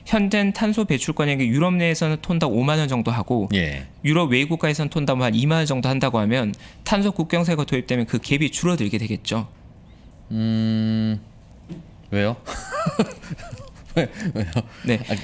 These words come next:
Speaker 2: 그부터, 그부터 이해 안 돼요. 즉 똑같은 탄소 배출권이, 예를
Speaker 1: 네.
Speaker 2: 들면 탄소 일 킬로그램 배출 가능한 권리라면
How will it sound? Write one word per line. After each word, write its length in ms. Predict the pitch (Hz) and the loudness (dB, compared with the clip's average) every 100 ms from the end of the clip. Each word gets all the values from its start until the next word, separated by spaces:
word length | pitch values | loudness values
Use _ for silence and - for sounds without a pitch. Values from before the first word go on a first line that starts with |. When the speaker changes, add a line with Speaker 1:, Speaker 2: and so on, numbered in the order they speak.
| 127 | 0
Speaker 2:
그부터, 300 | 190 190 175 | 2 2 2
그부터 340 | 107 151 156 135 | 2 0 2 2
이해 160 | 95 | 4
안 160 | 87 78 | 2 2
돼요. 160 | 78 78 | 0 0
즉 300 | 127 107 - | 0 0 -2
똑같은 480 | 185 202 190 185 | -2 0 0 0
탄소 360 | 170 175 175 165 | 2 2 2 2
배출권이, 680 | 113 95 123 113 110 101 90 95 | 0 -2 -2 -2 0 2 2 2
예를 80 | 80 - | 0 -2
Speaker 1:
네. 120 | 101 | 0
Speaker 2:
들면 140 | 101 90 | 0 0
탄소 480 | 175 190 190 180 | 2 2 2 2
일 200 | 120 127 | 2 2
킬로그램 600 | 143 - 151 139 131 143 | 0 0 2 2 2 2
배출 380 | 139 98 - 120 | 2 0 0 -2
가능한 420 | 98 92 95 107 | 0 0 2 0
권리라면 680 | 95 85 85 87 92 110 117 | 0 0 2 2 2 2 0